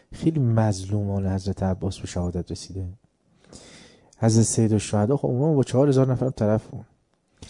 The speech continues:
وقتی رسید یک جمله‌ای داره که هیچ جا نداره. <clears throat> قبل از اینکه برسه بالینه، بله، از رسیده بالین حضرت عباسی که حضرت عباس زمینگیره.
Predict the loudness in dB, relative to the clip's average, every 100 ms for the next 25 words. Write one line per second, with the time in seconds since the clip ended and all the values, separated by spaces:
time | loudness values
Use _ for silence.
0 | -20 _ 0 0 0 -2 0 0 0 0
1 | -2 -2 -2 -2 -2 _ -2 0 0 0
2 | 0 -2 -2 -2 0 0 2 0 -4 -8
3 | -16 -20 -18 -18 -18 -20 -20 -10 -6 -2
4 | -2 -2 -4 -2 -2 -2 -4 -4 -4 -4
5 | -8 -10 -14 _ _ _ _ -2 0 -2
6 | -8 _ _ _ -16 -10 -8 -10 -10 -8
7 | -8 -6 -6 -4 -4 -4 -6 -8 -10 -10
8 | -10 -10 -10 -10 -8 -8 -8 -6 -6 -4
9 | -4 -4 -4 -4 -4 -4 -6